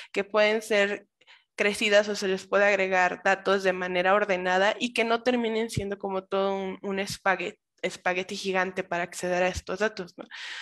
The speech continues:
Por ejemplo, aquí les pongo, en lugar de tener por paso del onboarding, pues tenemos un solo, un solo valor objeto, que es, pues, data del onboarding, y podemos ver, pues, data del onboarding necesario o importante,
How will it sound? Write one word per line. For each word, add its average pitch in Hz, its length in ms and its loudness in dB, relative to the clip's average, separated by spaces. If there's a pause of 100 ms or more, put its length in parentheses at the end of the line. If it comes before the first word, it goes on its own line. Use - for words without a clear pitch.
(140)
Por 208 100 0
ejemplo, 220 360 2
aquí 202 640 -2
les 190 260 -4
pongo, 196 500 4
en 196 140 0
lugar 202 240 4
de 240 80 -2
tener 208 420 0 (360)
por 190 280 0
paso 220 340 4
del 214 180 4
onboarding, 214 540 0
pues 208 180 -6
tenemos 185 460 -2
un 214 160 -2
solo, 196 640 2 (840)
un 214 120 -4
solo 202 240 6
valor 190 280 4
objeto, 220 480 0 (480)
que 196 200 6
es, 202 280 0
pues, 202 200 2
data 220 360 6
del 202 140 4
onboarding, 208 520 0
y 269 80 -2
podemos 202 340 -2
ver, 196 220 0 (160)
pues, 190 140 -2
data 190 360 2
del 180 140 2
onboarding 190 500 -2
necesario 185 480 -2
o 175 40 -2
importante, - 640 -12